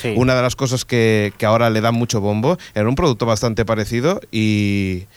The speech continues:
Speaker 2: y no tuvo esa suerte de, de triunfar como, como eso,
Speaker 1: Supongo
Speaker 2: ¿verdad?
Speaker 1: que no era la cadena adecuada, quizá.
Speaker 2: Seguramente. O cosas como sí que funcionó, o Mozapin, o alguna cosilla más.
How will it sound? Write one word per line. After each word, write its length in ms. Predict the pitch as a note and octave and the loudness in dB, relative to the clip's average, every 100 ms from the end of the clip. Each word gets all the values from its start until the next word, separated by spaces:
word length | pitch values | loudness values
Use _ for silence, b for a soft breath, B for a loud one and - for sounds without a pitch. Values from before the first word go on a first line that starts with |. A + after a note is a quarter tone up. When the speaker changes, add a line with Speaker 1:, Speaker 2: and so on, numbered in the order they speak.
| B | B
Speaker 2:
y 140 | B G#2 | B -2
no 160 | G#2 A2 | -2 -2
tuvo 220 | B2 C#3 | 0 0
esa 140 | C3 | 0
suerte 340 | - B2+ A2 A2 | -2 -4 -2 -2
de, 340 | G#2+ G#2 G2+ | 0 0 0
de 140 | G2 | -2
triunfar 380 | G#2 G#2+ G2+ G#2+ | -4 -4 -4 -6
como, 480 | - G2+ G2 F#2+ F#2 | -4 -4 -2 -4 -8
como 200 | - G#2+ | -8 -4
eso, 80 | D#3+ | -2
Speaker 1:
Supongo 180 | A#2+ C#3 | 0 2
Speaker 2:
¿verdad? 120 | C3 | 2
Speaker 1:
que 60 | A#2 | 0
no 200 | A2+ B2 | 0 2
era 100 | A2+ | 2
la 120 | G#2+ | 0
cadena 260 | G#2 G2 F#2+ | 0 -2 -2
adecuada, 380 | F2+ F2 D#2 E2 | -6 -8 -10 -12
quizá. 260 | E2 - - b | -14 -16 -18 b
Speaker 2:
Seguramente. 680 | - B2 C#3 G2+ F#2 G2 F#2 B B B | -2 0 2 0 -2 -4 -6 B B B
O 140 | G#2 | -6
cosas 220 | G2 A#2+ | -2 -2
como 180 | D3+ B2+ | -2 -2
sí 120 | G#2 | -2
que 80 | C3+ | -2
funcionó, 360 | C#3 A#2+ A2+ D3+ | -2 -2 0 0
o 120 | A2+ | 0
Mozapin, 540 | G#2 G2 D3 D3+ F3 C#3+ | 0 0 0 0 2 2
o 240 | A2 G#2 G#2 | 2 0 0
alguna 340 | G#2 A2+ B2+ | 0 0 0
cosilla 320 | A#2+ B2+ B2 | -2 -2 0
más. 260 | C3 D#3 | 0 -2